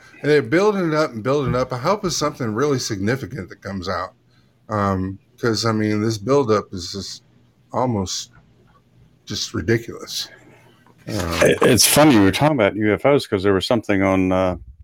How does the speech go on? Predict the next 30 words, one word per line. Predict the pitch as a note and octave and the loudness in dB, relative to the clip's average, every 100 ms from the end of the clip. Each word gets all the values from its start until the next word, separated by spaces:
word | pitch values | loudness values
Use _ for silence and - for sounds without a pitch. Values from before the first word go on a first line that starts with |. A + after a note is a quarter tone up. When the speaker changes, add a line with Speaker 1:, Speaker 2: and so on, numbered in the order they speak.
| _ | _
Speaker 2:
Tucker | B2+ B2 G2+ | -4 0 0
Carlson | - C3+ C3+ - F#2+ F2+ | 2 4 4 2 -2 0
tonight, | F#2+ F#2 F#2 - _ _ _ _ _ _ - | 2 2 2 0 _ _ _ _ _ _ -6
uh, | G2 F#2+ F2 | -2 0 0
and | G#2 A2+ | 0 2
they | |
were | A2+ | 0
showing | - D3 C#3 A#2 F#2+ | 2 2 4 2 0
video | A#2+ C3+ A2 G2 | 2 2 4 4
the | F#2 | 4
whole | G#2+ G#2 | 2 0
time | G#2+ G2+ | 0 0
they | G2+ | 0
were | F#2+ F#2 | 0 0
talking | A#2 A#2 G2+ | 0 0 -2
to | F#2 | -4
this | F2+ F#2 - | -2 -4 -2
guy. | A2 F#2+ F#2 F2+ _ _ _ _ _ _ _ _ | 0 2 0 -4 _ _ _ _ _ _ _ _
And, | G2+ F#2+ F#2+ F#2 | -4 -2 -2 -2
uh, | F#2 F#2+ F#2 F2 - _ _ _ - - _ _ _ _ _ | 0 2 0 -2 -10 _ _ _ -20 -20 _ _ _ _ _
you | F#2+ | -6
know, | F#2 | -4
some | - C3+ | 2 4
of | A3+ | 6
that | A#3 | 4
stuff | - D3 - | 2 -2 0
looked | D3 - | -4 -4
pretty | - D3+ D#3 | -4 2 4
real. | G2+ A#2 E3+ - - _ _ - _ _ _ _ _ _ | 6 6 4 2 -4 _ _ -20 _ _ _ _ _ _
Speaker 1:
I | - | -4